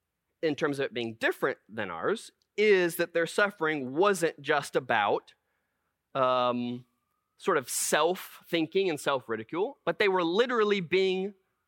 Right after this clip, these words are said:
forced to do different things, okay? And they were the minority in a time period where, uh, you know, minority rights just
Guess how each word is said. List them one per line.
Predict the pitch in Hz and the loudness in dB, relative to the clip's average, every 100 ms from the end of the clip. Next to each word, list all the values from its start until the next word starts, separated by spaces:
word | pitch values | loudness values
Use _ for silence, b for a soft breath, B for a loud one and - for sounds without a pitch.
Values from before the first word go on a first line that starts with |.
| _ | _
forced | - - 254 185 165 240 - - - _ - | -20 -2 2 4 4 0 -10 -18 -20 _ -4
to | |
do | 170 175 | -2 0
different | 170 208 190 | 0 -2 -2
things, | 123 131 214 - _ _ - | -2 -4 -8 -14 _ _ -20
okay? | 131 131 156 240 b b b | -6 -4 -2 -6 b b b
And | 240 262 | 2 4
they | 233 | 4
were | 220 | 4
the | 214 | 4
minority | 196 185 180 220 262 180 165 | 4 2 4 4 4 4 2
in | 185 185 | 0 0
a | 170 | -2
time | 190 202 196 | 0 0 0
period | - 175 170 165 151 | -2 -2 0 -2 0
where, | 151 156 151 151 b b b | 0 2 0 -2 b b b
uh, | 147 143 143 143 175 | 2 2 2 -2 -2
you | 165 | 0
know, | 139 139 139 - 143 - - | 2 2 0 -4 -14 -20 -8
minority | 143 156 175 175 156 | -2 2 2 2 2
rights | 151 151 - | 2 2 -4
just | - 143 - | -6 -6 -6